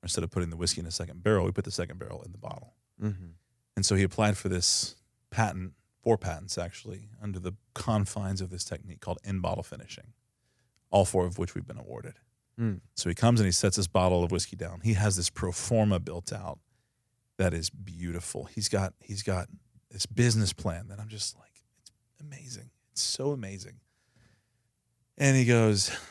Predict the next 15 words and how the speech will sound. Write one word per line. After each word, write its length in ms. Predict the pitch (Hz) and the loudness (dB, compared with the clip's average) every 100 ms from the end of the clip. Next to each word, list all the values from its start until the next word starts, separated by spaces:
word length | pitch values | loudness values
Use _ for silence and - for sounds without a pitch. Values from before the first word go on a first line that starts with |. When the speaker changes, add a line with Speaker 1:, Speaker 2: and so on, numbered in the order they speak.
| - _ _ _ _ - | -20 _ _ _ _ -4
Speaker 1:
"I'm 100 | 117 | 2
gonna 160 | 127 110 | 2 4
do 160 | 110 | 2
this. 400 | 90 - - - - _ _ _ _ | 0 -2 -6 -6 -12 _ _ _ _
Uh, 180 | 101 95 | -6 -6
I 40 | 92 | -4
s-, 220 | - - - | -6 -6 -6
I 40 | |
see 220 | - - | -4 2
an 80 | 110 | 2
opportunity 500 | 107 - - 107 87 | 2 0 -2 -2 -2
here 340 | 85 90 90 117 _ - | -6 -6 -6 -8 _ -2
in 80 | 101 | 0
this 140 | - | 0
industry. 500 | 76 - - - 113 | -2 -6 -10 -12 -14